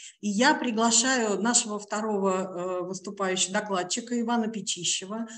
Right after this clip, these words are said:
э, доцента Пермского университета, эксперта проекта «Как читать медиа» и директора некоммерческой организации, называющейся «Содружество преподавателей новых медиа»,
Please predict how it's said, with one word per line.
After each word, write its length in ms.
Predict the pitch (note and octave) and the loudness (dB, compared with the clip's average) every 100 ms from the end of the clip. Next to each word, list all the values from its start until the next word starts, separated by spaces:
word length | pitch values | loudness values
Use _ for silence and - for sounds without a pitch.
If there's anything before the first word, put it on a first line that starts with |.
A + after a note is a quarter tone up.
| - - - | -16 -18 -6
э, 100 | G3 | -2
доцента 640 | G3 A#3 A3+ C4+ B3+ - F#3+ | 2 2 4 2 2 0 -4
Пермского 640 | - A#3 G#3+ F#3+ - F#3+ | -2 -2 0 -2 -6 -2
университета, 1040 | G3+ F#3+ G3 G3+ F#3+ E3 D#3 - B3+ - - | 0 2 0 -4 -4 -4 -4 -4 -6 -6 -8
эксперта 540 | F#3+ - - B3 A#3+ | -8 -6 0 0 0
проекта 540 | - A3 A3 A3 - G3 | 0 2 4 2 -2 -8
«Как 340 | - A3 A3 | 0 0 2
читать 460 | - F#3 F3+ D#3 - - | -4 -2 -4 -4 -6 -2
медиа» 600 | G#3+ F#3+ D#3 F#3+ F3+ - | 0 2 2 0 -2 -2
и 140 | G#3+ | -2
директора 640 | F3+ A3 A3 A#3+ A#3+ G3+ F#3+ | 0 -2 0 -2 -2 -4 -2
некоммерческой 800 | F#3+ G3 G#3+ G#3+ - F#3+ F#3+ | -2 0 0 0 -4 -6 -6
организации, 920 | F#3+ G3+ G#3+ G#3 G#3+ G3+ - F3+ F3 F3 - - - | -4 0 0 2 0 -2 -4 -6 -6 -8 -16 -20 -8
называющейся 1000 | F#3 G3 G3 G3+ G3 F#3 F#3 F#3 F#3+ F#3+ | 0 2 2 2 2 2 0 -2 -4 -4
«Содружество 800 | - G#3+ A#3 A#3+ G3+ - E3+ D3+ | -2 -2 2 2 0 -2 -8 -10
преподавателей 960 | - G3 G3+ G3+ G#3+ G#3 F#3 E3 E3 | -8 -6 -2 2 2 2 0 -4 -4
новых 460 | F#3 G#3+ F3 E3 - | -2 -2 -2 -4 -4
медиа», 580 | F#3+ E3 D3+ G3 C4+ | -2 -2 -2 -4 -6